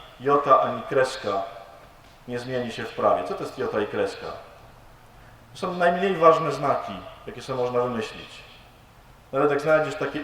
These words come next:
i, które nic nie znaczy, Pan Jezus mówi, ono jest ważne. Szlachetny ojciec Wojciech Prus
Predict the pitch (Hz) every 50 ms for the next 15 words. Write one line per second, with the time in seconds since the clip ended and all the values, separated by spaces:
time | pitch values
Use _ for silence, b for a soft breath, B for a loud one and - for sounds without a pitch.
0 | - 196 160 156 135 107 - - - - - - - - - - - - - -
1 | - - 117 117 127 123 - - 135 120 117 127 117 110 - - 107 107 110 110
2 | - - - - - - - - - - - - - - - - - - - -
3 | 123 131 131 123 127 139 143 131 143 143 151 135 127 120 113 113 117 120 120 110
4 | 107 - 82 80 76 - - - - - - - - - - - - - - -
5 | - - - - - - - - - B B B B B B B B B B B
6 | B B - - - - - - - - - - - 139 143 165 170 165 165 165
7 | 165 156 160 151 143 147 156 151 147 139 131 - - 120 113 110 110 -